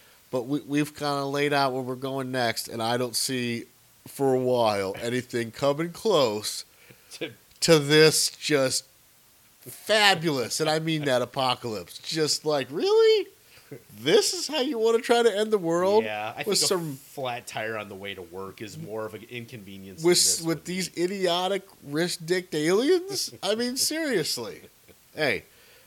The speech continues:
Speaker 1: I'm not voting for an apocalypse, but right now this is number one on mine.
Speaker 2: Yeah,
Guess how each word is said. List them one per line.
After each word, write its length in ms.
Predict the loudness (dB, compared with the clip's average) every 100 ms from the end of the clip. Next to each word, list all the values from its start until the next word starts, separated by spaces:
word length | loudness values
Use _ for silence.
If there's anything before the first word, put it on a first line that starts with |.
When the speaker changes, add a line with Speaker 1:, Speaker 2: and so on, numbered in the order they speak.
| -4
Speaker 1:
I'm 120 | 0
not 160 | 2 4
voting 240 | 4 2
for 140 | 0 -2
an 40 |
apocalypse, 460 | 2 2 0 -4 -6
but 160 | -10 -10 _ _ -12
right 160 | -6
now 140 | -4 -4
this 160 | -6
is 80 | -10
number 220 | -8 -8
one 240 | -8 -8 -8
on 100 | -8
mine. 280 | -10 -12 -18 _ -20
Speaker 2:
Yeah, 260 | -16 -14